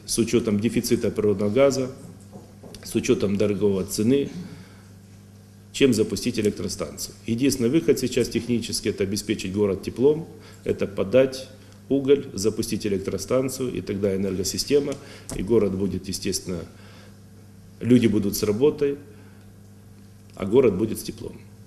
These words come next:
На территории Донецкой области подконтрольной украинской власти у нас находится, вы знаете, порядка двадцати семи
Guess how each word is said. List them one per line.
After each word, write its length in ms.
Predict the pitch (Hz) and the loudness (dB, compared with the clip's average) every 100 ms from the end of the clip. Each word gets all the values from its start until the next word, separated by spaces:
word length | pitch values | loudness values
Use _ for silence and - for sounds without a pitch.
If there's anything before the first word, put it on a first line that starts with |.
| - | -8
На 140 | 101 117 | -4 4
территории 680 | 135 139 165 156 143 127 - | 4 6 6 6 6 4 0
Донецкой 580 | 101 123 143 147 - 139 | 4 6 8 6 6 6
области 380 | 131 117 110 120 | 8 6 2 2
подконтрольной 920 | - - 117 110 110 107 101 95 87 - - - - - - - - - - - - | 0 0 0 2 4 4 4 0 -2 -6 -16 -18 -18 -18 -18 -18 -20 -20 -20 -16 -10
украинской 580 | 101 117 120 110 - | 0 4 4 4 2
власти 600 | 107 110 104 92 - 95 87 - - - - - | 2 4 2 0 -4 -6 -8 -14 -20 -20 -20 -4
у 80 | 113 | 2
нас 220 | 120 - | 2 2
находится, 480 | 107 113 107 107 104 | 0 0 0 0 2
вы 100 | 101 | 2
знаете, 380 | 110 101 90 | 0 -2 -2
порядка 380 | 95 104 98 - | -2 -2 -2 -2
двадцати 440 | 98 107 - - 107 | 0 0 0 -4 -2
семи 420 | - 104 95 | 0 0 0